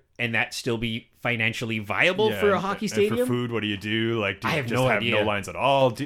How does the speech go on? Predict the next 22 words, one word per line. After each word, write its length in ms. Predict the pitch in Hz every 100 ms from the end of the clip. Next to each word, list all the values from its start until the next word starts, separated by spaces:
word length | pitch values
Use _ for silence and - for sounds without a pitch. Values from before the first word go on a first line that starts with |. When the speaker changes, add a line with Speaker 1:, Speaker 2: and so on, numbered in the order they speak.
| 127
Speaker 2:
like, 300 | 120 104 101
do 80 | 107
you 60 |
get 140 | 104 117
up 100 | -
at 120 | 110
your 120 | 95
seat 400 | - 107 110 110
when 320 | 92 101 101
this 140 | 92 113
other 140 | 110
guy 160 | 110 92
doesn't 340 | - 127 160
get 140 | 135 135
up? 180 | 131
I 80 | 117
don't 120 | 117
know. 200 | 117 98 82
Like, 200 | 85 87 - _
Speaker 1:
I 120 | 143
even 240 | 190 180 156
thought 340 | 151 143